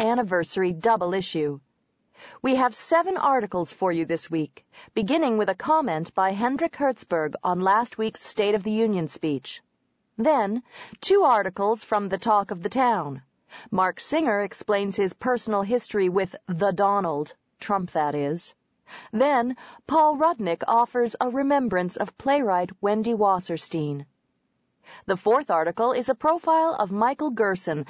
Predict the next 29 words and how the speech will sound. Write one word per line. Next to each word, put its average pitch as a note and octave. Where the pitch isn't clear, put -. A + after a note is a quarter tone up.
President C#4+
George A#3
W. A3+
Bush's G3
former C#4
chief B3
speechwriter E3
and G#3+
current A3
policy A3
advisor. D3
Then, F3+
Malcolm E4
Gladwell F3+
looks A3
at F3+
why G#3+
some D4+
social E4+
problems G3+
like G3+
homelessness E3+
are A3
cheaper C#4
to G3
solve F#3+
than E3+
to A3
manage. G#3